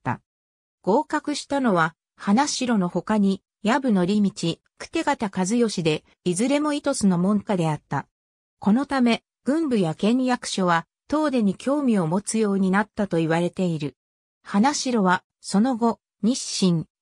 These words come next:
日露戦争に従軍した。千九百五年、沖縄県立第一中学校で、当主の指導を行う。また、この年の八月、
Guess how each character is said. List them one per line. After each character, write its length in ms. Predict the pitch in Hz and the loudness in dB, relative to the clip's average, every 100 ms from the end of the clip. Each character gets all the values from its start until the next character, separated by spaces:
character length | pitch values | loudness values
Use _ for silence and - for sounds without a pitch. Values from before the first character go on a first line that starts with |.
| - | -4
日 280 | 185 - | -2 0
露 120 | 302 294 | -4 -2
戦 220 | 285 285 | -4 -6
争 260 | - 240 | -2 0
に 180 | 180 165 | 2 0
従 240 | 139 165 214 | -2 -2 2
軍 180 | 214 | 2
し 140 | 196 - | 0 -4
た。 220 | 165 156 _ _ _ _ _ _ _ _ _ _ | -8 -8 _ _ _ _ _ _ _ _ _ _
千 320 | - 320 359 302 | -8 -2 -2 -2
九 240 | 277 285 | -2 -2
百 320 | 240 208 175 | -2 -4 -2
五 140 | 160 156 | -2 0
年、 320 | 175 170 185 _ _ | 0 -2 -4 _ _
沖 260 | 160 - 277 | -4 -2 -2
縄 260 | 302 285 | 0 -2
県 280 | 262 302 294 | -4 -6 -2
立 340 | 226 190 160 | -4 -2 -4
第 280 | 170 202 233 | 0 2 2
一 200 | 190 - | 0 -4
中 220 | - 247 | -4 -2
学 180 | 254 277 - | -2 -4 -6
校 240 | - 208 | -4 -2
で、 220 | 170 151 - _ - | 0 -2 -4 _ -4
当 200 | 311 320 | -2 -2
主 180 | - | 0
の 140 | 196 165 | 0 0
指 120 | - | -4
導 100 | 165 | -2
を 340 | 233 233 214 185 | 0 2 2 0
行 140 | 214 | 0
う。 340 | 190 180 151 - _ _ _ _ _ | 0 0 -2 -8 _ _ _ _ _
ま 140 | 190 | -2
た、 260 | 202 208 - _ _ | 0 -2 -2 _ _
こ 140 | - 196 | -4 0
の 140 | 277 | 0
年 260 | 302 285 294 | -2 -4 -4
の 80 | 277 | -4
八 300 | 240 220 220 | -4 -4 -4
月、 420 | 214 - 185 | -4 -2 -2